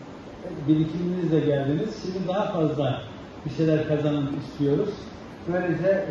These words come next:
şu dört gün içinde altmış kişilik bu eğitim grubuyla, öğretmenlerimizle, eğitimcilerimizle, danışmanlarımızla burada dört gün sonra çok daha farklı, e, inşallah çıkacaksınız. E, bilgilerinizle, uygulamalarınızla,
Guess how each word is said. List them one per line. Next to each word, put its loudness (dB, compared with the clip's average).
şu -2
dört 6
gün 4
içinde 0
altmış -2
kişilik -6
bu 2
eğitim 0
grubuyla, -2
öğretmenlerimizle, 0
eğitimcilerimizle, -2
danışmanlarımızla 0
burada 2
dört -2
gün 2
sonra 0
çok 0
daha 2
farklı, 2
e, 0
inşallah -4
çıkacaksınız. -2
E, 4
bilgilerinizle, 0
uygulamalarınızla, -2